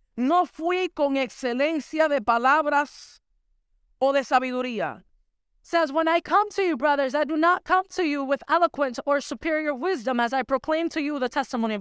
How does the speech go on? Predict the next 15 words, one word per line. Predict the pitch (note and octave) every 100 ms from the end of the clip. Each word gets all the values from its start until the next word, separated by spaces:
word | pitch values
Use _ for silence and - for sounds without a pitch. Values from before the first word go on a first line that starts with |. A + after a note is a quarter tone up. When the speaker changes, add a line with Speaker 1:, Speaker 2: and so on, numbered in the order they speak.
| G#3
Speaker 2:
God." | G#3
Speaker 1:
Cuando | A#3+ D4 C#4+ C4+
Pablo | A3 F#4+ G#4 A4
se | - D#4
acerca | A#3+ E4 F4 F4+ D4
a |
los | C4 A#3
Corintios, | D4 A#3+ G3 F3+ G3 - - _ _ A#3+
Speaker 2:
when | D4+ F4 E4+
Paul | - F#4+ A#4+ A4+
approaches | - F4+ E4 E4+ D4 C4 G#3+
the | C4
Corinth | - C#4 C#4 C4 -
church, | - E4+
Speaker 1:
dice, | D#4+ E4+